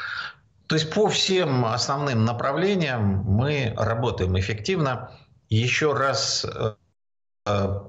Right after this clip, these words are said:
понимая, что, э, в том числе необходимо преодолевать и санкции. А в плане преодоления санкций у нас очень хорошие здесь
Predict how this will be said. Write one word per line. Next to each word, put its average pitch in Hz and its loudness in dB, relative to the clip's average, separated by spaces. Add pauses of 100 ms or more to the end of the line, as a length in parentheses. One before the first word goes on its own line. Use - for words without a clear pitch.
понимая, 120 2
что, 101 -2
э, - -8
в 98 0
том 127 0
числе 117 0
необходимо 113 2
преодолевать 104 2
и - -2
санкции. - -2 (420)
А 107 -2
в 104 -4
плане 135 -2
преодоления 127 0
санкций 190 -2
у 110 4
нас 135 0
очень 120 0
хорошие 120 0
здесь 107 0